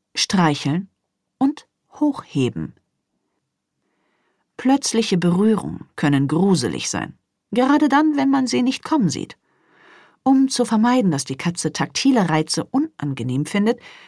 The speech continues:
da sie sie nicht kommen sieht, sollte vorab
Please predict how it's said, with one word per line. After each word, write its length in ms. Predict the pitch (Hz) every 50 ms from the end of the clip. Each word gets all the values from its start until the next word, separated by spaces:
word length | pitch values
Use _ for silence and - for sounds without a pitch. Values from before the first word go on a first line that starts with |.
| _ -
da 240 | - 127 110 95 90
sie 280 | 95 - 107 101 73 -
sie 220 | - - 120 117
nicht 220 | 101 73 - -
kommen 280 | - - 196 208 185 151
sieht, 320 | 139 156 185 254 277 - - - - - _ _ _ _ _ -
sollte 500 | 185 214 233 233 233 - 233 220 214 214
vorab 420 | - - 277 - 262 285 -